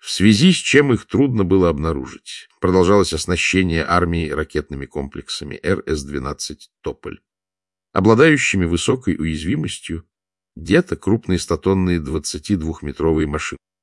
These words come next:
которые могут легко быть обнаружены средствами оптической, радиолокационной и инфракрасной разведки. Надо ли говорить, сколь важное значение имеют стратегические ядерные силы С Я Э С для суверенитета нашей страны?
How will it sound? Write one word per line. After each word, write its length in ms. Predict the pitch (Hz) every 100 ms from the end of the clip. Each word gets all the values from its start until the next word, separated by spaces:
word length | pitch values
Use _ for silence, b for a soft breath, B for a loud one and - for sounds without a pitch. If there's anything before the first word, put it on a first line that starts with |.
| _ _ _ _
которые 380 | - 90 120 117
могут 320 | 104 98 90
легко 340 | 85 90 - 151
быть 200 | 139 113
обнаружены 600 | 85 78 87 104 95 90
средствами 640 | - 78 95 - - 76 71
оптической, 720 | 67 - 55 - - 85 76
радиолокационной 960 | 71 73 69 71 - - 120 147 127
и 180 | - 90
инфракрасной 760 | 82 - 80 - 76 - 76 73
разведки. 580 | 78 71 69 - _ - _ _
Надо 220 | 85 131
ли 100 | 196
говорить, 480 | 165 151 156 135 - -
сколь 280 | - 135
важное 380 | 113 117 92 95
значение 560 | 82 90 - 123 113 95
имеют 320 | 95 95 82
стратегические 920 | - 90 80 80 101 110 - - 82
ядерные 540 | 92 98 95 87 87 80
силы 400 | - 120 101 -
С 340 | 113 - -
Я 200 | 78 95
Э 160 | 85 78
С 260 | 90 -
для 220 | - 80 82
суверенитета 840 | - 82 82 73 69 - 80 71
нашей 320 | 67 73 90
страны? 520 | - - 73 73 -